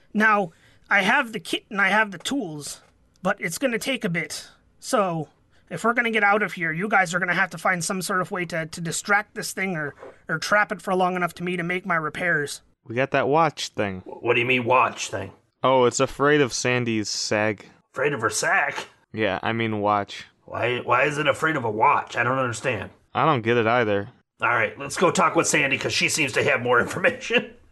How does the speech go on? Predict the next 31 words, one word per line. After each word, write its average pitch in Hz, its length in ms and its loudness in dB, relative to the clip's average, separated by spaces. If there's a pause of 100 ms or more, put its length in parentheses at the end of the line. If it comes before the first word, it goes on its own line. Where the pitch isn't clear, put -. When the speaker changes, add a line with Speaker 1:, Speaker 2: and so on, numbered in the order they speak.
Speaker 1:
This - 160 -4
thing 269 220 2
knows 269 360 2
we're 185 140 2
here, 170 480 2 (180)
and 180 140 -4
if 214 80 -4
it 262 120 -6
knows 220 600 0 (200)
that 175 160 -8
we 214 200 -2
know 202 300 4
Speaker 3:
About - 80 -2
your 113 160 2
nose. 110 480 0
Speaker 1:
about 180 280 2
it, - 300 -2 (400)
chances 214 420 0
are 202 240 6
it's 165 160 -4
not 196 200 2
gonna 185 200 0
want 175 320 0
us 165 180 -2
to 185 100 -6
be 175 120 -2
alive 156 480 0
for 170 140 -6
much 160 260 -2
longer, 147 500 -4
so 143 460 -6